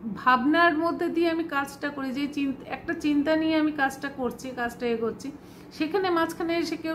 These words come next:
ঢুকে পড়লে না, আমার তখন মাথাটা গরম হয়ে যায়, আমি পুরো total কাজটা বন্ধ করে দিই, "ধর, করবোই না।"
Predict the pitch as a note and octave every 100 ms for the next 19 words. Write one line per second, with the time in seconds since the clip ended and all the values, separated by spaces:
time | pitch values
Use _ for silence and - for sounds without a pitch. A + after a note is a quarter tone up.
0 | C4+ D4+ D#4 D4+ E4 E4 C#4 B3+ B3+ C4
1 | B3+ A#3+ A3+ A#3 G#3 G#3 A#3+ B3 B3+ C4+
2 | C#4 D4+ B3 G#3+ G3 G#3+ G3 - - -
3 | - G3 G#3+ G#3 A3+ A3 G3+ G3 G#3 F3+
4 | F3+ F3 F3+ F3+ F#3+ F#3+ D#4 - - F#3
5 | E3 F3 E3+